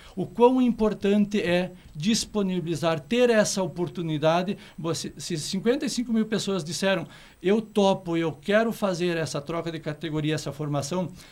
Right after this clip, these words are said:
para conseguir, ah, ah, buscar a empregabilidade ou se manter no emprego, por que não o csenat, eh, ah, disponibilizar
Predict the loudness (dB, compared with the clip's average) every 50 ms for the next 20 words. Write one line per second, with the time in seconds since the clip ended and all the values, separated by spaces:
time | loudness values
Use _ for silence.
0 | -20 -16 -6 0 0 2 2 0 0 -2 -2 -2 -2 -4 -8 -8 -4 -2 0 0
1 | 0 0 -4 -8 -16 -20 -20 -20 -20 _ _ _ -4 -2 0 2 4 4 6 6
2 | 4 4 2 0 0 0 0 0 -2 -4 -6 -8 -10 -12 -16 -16 -12 -8 -4 -2
3 | -2 -2 -2 0 2 2 4 4 4 2 0 0 0 -2 0 0 0 0 0 -2
4 | -4 -4 0 2 4 4 4 4 2 2 2 2 2 0 0 -2 -2 -2 -2 -2
5 | -2 0 2 2 4 4 2 2 0 0 -2 -2 0 0 2 2 2 0 -2 -4
6 | -6 -8 -12 -16 -8 -4 -4 -2 -2 0 2 2 4 4 4 4 2 0 0 0
7 | -2 -2 -2 -2 0 0 0 0 0 -2 -2 -4 -6 -6 -6 -12 -20 -20 -14 -6
8 | -2 0 2 2 2 2 0 0 0 0 2 2 4 4 4 4 4 2 2 2
9 | 0 -2 -2 -4 -4 -4 -2 -2 0 0 0 0 2 2 2 2 0